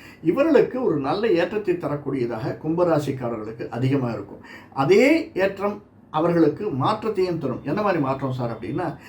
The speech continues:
வெளியில போகச்சே ரொம்ப யோசனை பண்ணி போங்க. எதிர்பாராத சிக்கல்களில் மாட்டிக்கொள்வதற்கான சாத்தியக்கூறுகள் அதிகமா இருக்கு. சார் புரியல சார், எதிர்பாராத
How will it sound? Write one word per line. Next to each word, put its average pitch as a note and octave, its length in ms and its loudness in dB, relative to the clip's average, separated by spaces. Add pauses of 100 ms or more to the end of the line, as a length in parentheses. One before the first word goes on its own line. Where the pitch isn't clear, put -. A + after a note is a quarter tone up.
(260)
வெளியில B3+ 280 6 (100)
போகச்சே D3+ 400 0
ரொம்ப G3 240 0
யோசனை D#3+ 380 2
பண்ணி D3 240 0
போங்க. A2+ 180 -8 (200)
எதிர்பாராத E3+ 760 2
சிக்கல்களில் D#3 720 0
மாட்டிக்கொள்வதற்கான C#3 1080 -2
சாத்தியக்கூறுகள் C3 760 -2
அதிகமா G#2+ 260 -6
இருக்கு. - 240 -14 (580)
சார் C#3+ 320 -4
புரியல F3 340 2
சார், A2+ 280 -8
எதிர்பாராத G#3+ 720 0